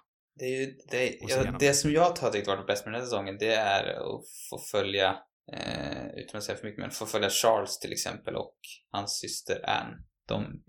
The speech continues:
Speaker 1: de,
Speaker 2: Mm, jag kan tänka mig
Speaker 1: det
Speaker 2: det.
Speaker 1: är de karaktärer som jag, eh, hoppas de kommer lägga ännu mer kraft på i, i nästa säsong.
Speaker 2: Ja, för Charles hade ju också ett av de bättre avsnitten i säsong två, om jag minns rätt.
Speaker 1: Ja, men precis. Och de har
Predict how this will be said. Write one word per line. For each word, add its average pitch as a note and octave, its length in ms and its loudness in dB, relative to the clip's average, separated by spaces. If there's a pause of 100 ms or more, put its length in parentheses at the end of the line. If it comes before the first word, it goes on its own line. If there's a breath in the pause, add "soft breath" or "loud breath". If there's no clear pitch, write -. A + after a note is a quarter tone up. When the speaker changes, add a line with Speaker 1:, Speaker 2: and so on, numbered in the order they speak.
Speaker 1:
de, A#2 160 -10
Speaker 2:
Mm, B2 300 -4
jag A#2+ 160 -6
kan A#2+ 120 -4
tänka A2 220 -4
mig G#2 120 -4
Speaker 1:
det A2+ 40 6
Speaker 2:
det. A2 60 6
Speaker 1:
är G#2 80 2
de G2 280 0
karaktärer G2 540 0
som G#2+ 260 -6
jag, G#2 240 -2
eh, - 380 -10 (200)
hoppas - 840 0
de G#2 260 -8
kommer G#2 180 -4
lägga G2+ 240 0
ännu G#2 140 0
mer F#2+ 180 -2
kraft - 300 -6
på - 140 -4
i, - 480 -8
i G#2 60 -8
nästa - 260 -8
säsong. - 280 -8 (420 soft breath)
Speaker 2:
Ja, B2 200 2
för - 100 -6
Charles C3 260 2
hade C3 140 2
ju A#2 60 4
också B2 200 0
ett A2+ 140 -2
av A2+ 40 -2
de G#2 100 0
bättre G2+ 280 -4
avsnitten G2 380 -6
i F#2+ 60 -6
säsong G2 300 -6
två, C3 240 -8
om D2 80 -8
jag D2+ 100 -10
minns - 160 -12
rätt. - 120 -8 (180)
Speaker 1:
Ja, B2+ 120 6
men C3 140 2
precis. - 480 -2
Och - 260 -2
de A#2 140 0
har A2 340 2